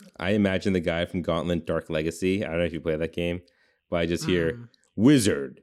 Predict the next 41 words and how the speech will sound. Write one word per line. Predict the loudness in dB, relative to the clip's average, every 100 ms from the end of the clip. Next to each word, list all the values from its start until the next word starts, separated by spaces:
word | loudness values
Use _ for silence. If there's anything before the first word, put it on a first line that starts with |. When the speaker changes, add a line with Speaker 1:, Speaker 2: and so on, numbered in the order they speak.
| _ -8
Speaker 1:
needs | -2 0 0 -2 -6
food | -4 0 4 4 2 -2
badly." | -4 -4 -4 -6 -8 -14 -20 _ _ _ -20 -20 -20 _ _ _ _ _ _
Speaker 2:
That's | -8 -6
pretty | 0 0 2
good. | 0 0 -10 -4
You | -2
do | 2 4
this | 4
much | 2 -2 2
better | 6 8 6
than | 4
I | 2 0
do. | -2 -2
Why | 0
don't | -2 -4 -8
you | -6 -6
do | -4 -4
the, | 0 2 2 -2 -16 -20 -20 -4
do | 2
the | 2
voices | 4 2 0
from | -2
now | 0 0
on? | -2 -8 -10
That's, | -6 -2
like, | -2
the | 0
first | 2 2
time | 0 -6
I've | -6 -2
heard | -4 -2
you | -4
actually | -4 -8 -12
try. | -12 -12 -12 -14 -18 -2
Speaker 1:
What | 2 2
Speaker 2:
It's |
pretty | 2 0 0
Speaker 1:
voice? | -4 -6 -10 4
Speaker 2:
good. | 6 6 6 4 2
Speaker 1:
<laughs> | -8